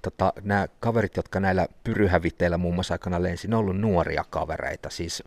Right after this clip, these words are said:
Pyry P Y kuuden lentäjäkin on ollut kaksikymmentäyksivuotias. Onko se kuinka suuri selittävä tekijä sitten se, että vähän ehkä heikohkot koneet tai hankalat ainakin lentää ja sitten nuoria ja rämäpäisiä kavereita puikoissa?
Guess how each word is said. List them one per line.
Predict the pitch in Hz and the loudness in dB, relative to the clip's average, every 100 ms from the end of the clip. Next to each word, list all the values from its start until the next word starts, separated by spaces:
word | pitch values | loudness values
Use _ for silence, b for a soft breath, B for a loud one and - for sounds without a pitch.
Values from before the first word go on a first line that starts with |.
| - | -8
Pyry | 101 95 | -4 -4
P | - | -2
Y | 90 85 85 82 | 0 2 0 -2
kuuden | 85 85 80 | -2 0 2
lentäjäkin | 85 82 82 85 82 | 0 0 -4 -6 -6
on | |
ollut | 85 | -4
kaksikymmentäyksivuotias. | - 92 - - 87 - - 62 73 - - - | 0 0 -2 -6 -4 -4 -8 -6 -6 -6 -6 0
Onko | 110 | 2
se | 123 | 2
kuinka | - 110 95 - - - | 2 2 2 -2 -8 -6
suuri | - - 98 90 | -2 2 4 6
selittävä | - 92 - 82 82 | 6 6 4 2 2
tekijä | - 87 92 85 | 2 0 2 0
sitten | 76 - 87 | 0 -6 -2
se, | 85 | 0
että | 82 - - - - - - | 0 -2 -6 -10 -18 -8 2
vähän | 90 85 | 4 4
ehkä | 78 - - | 2 0 2
heikohkot | 92 - - - 87 | 2 2 -2 -4 -10
koneet | - 92 98 87 - | -4 0 2 2 6
tai | 92 | 4
hankalat | 120 110 92 92 107 | 6 4 6 6 6
ainakin | 101 107 110 | 0 2 4
lentää | 104 92 85 | 2 4 4
ja | 87 | 4
sitten | 87 87 87 - 90 | 0 -2 -6 -6 -2
nuoria | 101 90 85 | 2 4 4
ja | 87 | 4
rämäpäisiä | 90 87 85 76 80 80 | 4 2 2 0 2 0
kavereita | - 87 80 78 82 | 2 0 2 0 -2
puikoissa? | 80 71 - - - | -4 -8 -8 -8 -8